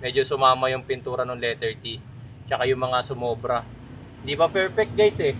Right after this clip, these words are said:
Medyo mahirap kasing mag-cut talaga ng masking tape sa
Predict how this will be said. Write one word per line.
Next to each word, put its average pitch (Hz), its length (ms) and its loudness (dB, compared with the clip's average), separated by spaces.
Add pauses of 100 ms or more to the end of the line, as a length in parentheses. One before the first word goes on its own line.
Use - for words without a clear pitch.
(140)
Medyo 143 240 0
mahirap 165 400 2
kasing 165 160 -4
mag-cut 156 400 4
talaga 147 400 6
ng 143 400 4
masking 131 400 4
tape 131 240 -2
sa 131 400 2